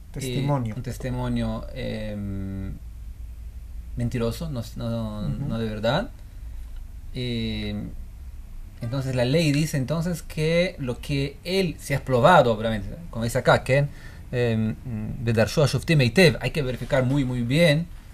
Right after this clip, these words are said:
Speaker 2: pero si es verdad, que está probado que el testi-, el testimonio, el testigo,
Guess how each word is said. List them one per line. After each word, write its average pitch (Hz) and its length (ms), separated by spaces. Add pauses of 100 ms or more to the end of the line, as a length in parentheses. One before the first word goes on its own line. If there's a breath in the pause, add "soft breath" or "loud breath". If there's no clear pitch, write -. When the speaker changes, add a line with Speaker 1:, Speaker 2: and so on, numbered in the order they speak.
(140 loud breath)
Speaker 2:
pero 123 120
si 139 180
es 165 120
verdad, 131 640
que - 60
está - 160
probado 131 680
que 117 340
el 101 120
testi-, 127 520
el 120 160
testimonio, 127 540
el 104 60
testigo, 120 600